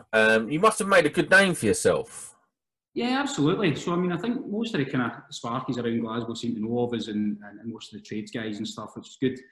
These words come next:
Speaker 2: Um, so we've, we've definitely got a good reputation, but it's taken a long time to get there, you know, and really build on that and make sure, um, all your clients are satisfied and happy.
Speaker 1: It's, um,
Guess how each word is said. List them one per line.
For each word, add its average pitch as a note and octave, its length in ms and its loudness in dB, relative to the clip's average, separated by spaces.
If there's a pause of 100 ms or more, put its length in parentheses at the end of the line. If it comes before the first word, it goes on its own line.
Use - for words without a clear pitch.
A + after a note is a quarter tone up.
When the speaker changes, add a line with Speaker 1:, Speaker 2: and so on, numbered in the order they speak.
(380)
Speaker 2:
Um, G#2 380 -2
so D#3 120 -4
we've, D#3 100 -4 (100)
we've G3+ 160 -6
definitely F3+ 360 0
got G#2+ 180 -4
a - 20 -4
good A#2 200 -4
reputation, A2 600 -6
but D#3+ 80 -4
it's F3 140 -10
taken A#3 260 -4
a A#2+ 60 0
long A2 220 -4
time A2+ 200 -6
to G2+ 60 -10
get A#2+ 260 -8
there, C3 120 -4 (120)
you A#2 80 -6
know, B2 160 0
and A2+ 200 -6
really G#2+ 180 -6
build G#2 280 -6
on A2 180 -4
that G#2+ 240 -8
and G2+ 100 -16
make G#2+ 160 -6
sure, G2 300 -16 (160)
um, F#2+ 160 -12
all G#2+ 80 -16
your G2 160 -12
clients G#2 280 -8
are - 40 -18
satisfied G2 560 -12
and F2+ 160 -12
happy. A#2 240 -12 (840)
Speaker 1:
It's, D3+ 160 -2
um, G3 280 0